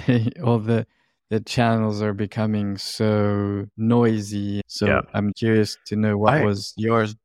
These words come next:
Speaker 1: what are your different strategies on going to market?
Speaker 2: Yeah, I mean, I think if you go back, like, thirty years, forty years, a lot of this stuff was word of mouth. And then what happened is, like, word of mouth didn't matter for a while because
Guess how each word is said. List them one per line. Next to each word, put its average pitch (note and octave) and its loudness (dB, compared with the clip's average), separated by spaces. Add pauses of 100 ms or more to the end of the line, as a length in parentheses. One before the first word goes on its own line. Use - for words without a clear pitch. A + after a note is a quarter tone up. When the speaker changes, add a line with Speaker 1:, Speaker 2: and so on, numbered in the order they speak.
(140)
Speaker 1:
what A2+ 2
are A2+ 4
your A#2+ 4
different G#2+ -2
strategies G#2 -2
on G2 -8
going G2+ -4
to - -12
market? G2+ -8 (400)
Speaker 2:
Yeah, A2 4
I A2 2
mean, G2+ 2
I A#2 0
think - -2
if - -8
you - -16
go D#2+ -4
back, D2 -4
like, - -10
thirty C#2 -8
years, C2+ -8
forty - -4
years, D2+ 0
a C2+ -6
lot D2+ 0
of D2 -2
this C2+ -6
stuff - -6
was - -6
word E2 -2
of C#2+ -6
mouth. - -4 (160)
And F#2+ 0
then A2 4
what A2+ 2
happened F2 2
is, C#2+ -2
like, C#2+ -4
word F2 0
of G#2 4
mouth F2 0
didn't D2+ -2
matter D2+ -2
for - -2
a - -2
while A#2 0
because E2 0